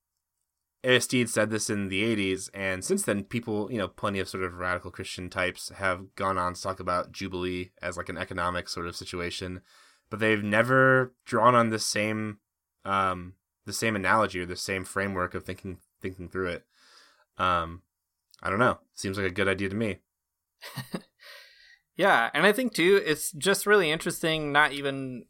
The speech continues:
Speaker 2: given only the kind of, um, like,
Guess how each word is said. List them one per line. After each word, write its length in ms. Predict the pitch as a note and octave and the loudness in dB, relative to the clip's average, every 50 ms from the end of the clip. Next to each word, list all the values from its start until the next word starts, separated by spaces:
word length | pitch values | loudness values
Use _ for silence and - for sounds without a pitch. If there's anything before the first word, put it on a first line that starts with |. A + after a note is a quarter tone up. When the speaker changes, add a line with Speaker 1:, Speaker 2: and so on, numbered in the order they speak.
| - | -12
Speaker 2:
given 480 | C3 C3 C3+ C3 C3 B2+ B2+ A#2+ A#2+ A#2 - | -2 -2 -2 0 0 -4 -4 -6 -8 -8 -6
only 320 | B2 B2+ B2 B2 A#2+ A#2 | -6 -6 -6 -6 -8 -8
the 420 | A#2 A#2+ A2+ A2 G#2+ G#2+ G#2+ G2+ - - | -6 -4 -2 -2 -2 -2 -4 -4 -6 -4
kind 180 | - A#2+ A2 | -4 -4 -4
of, 320 | G#2+ G#2+ G#2+ - - - _ _ | -4 -8 -10 -14 -18 -18 _ _
um, 480 | B2 A2+ G#2+ G#2 F#2+ F#2+ F#2 G2 - - _ _ _ _ _ _ _ _ _ | -4 -2 -2 -2 -4 -6 -8 -12 -14 -16 _ _ _ _ _ _ _ _ _
like, 180 | - - - | -10 -10 -10